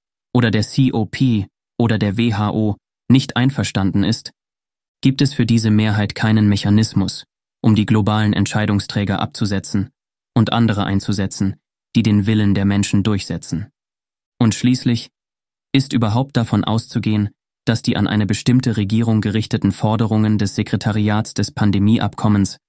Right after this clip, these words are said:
respektiert werden? Man denke an die wesentlich schwerwiegenderen Anordnungen des Internationalen Gerichtshofs und ihre Auswirkungen. Der Demokratiemangel ist die Kehrseite der Medaille.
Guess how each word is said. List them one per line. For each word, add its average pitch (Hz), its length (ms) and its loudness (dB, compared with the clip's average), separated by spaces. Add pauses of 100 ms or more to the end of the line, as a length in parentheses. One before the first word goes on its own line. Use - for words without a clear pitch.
(240)
respektiert - 600 -2
werden? 110 340 -2 (1700)
Man 113 160 2
denke 123 260 2
an 110 120 0
die 101 160 0
wesentlich 110 500 -2
schwerwiegenderen 104 800 0
Anordnungen 101 720 0
des 92 160 -4
Internationalen 101 840 0
Gerichtshofs 104 760 -4 (280)
und 113 140 0
ihre 110 220 -2
Auswirkungen. 101 720 -6 (920)
Der 113 120 2
Demokratiemangel 117 840 2
ist - 160 -4
die 104 100 0
Kehrseite 104 520 -2
der 101 120 0
Medaille. 98 560 -2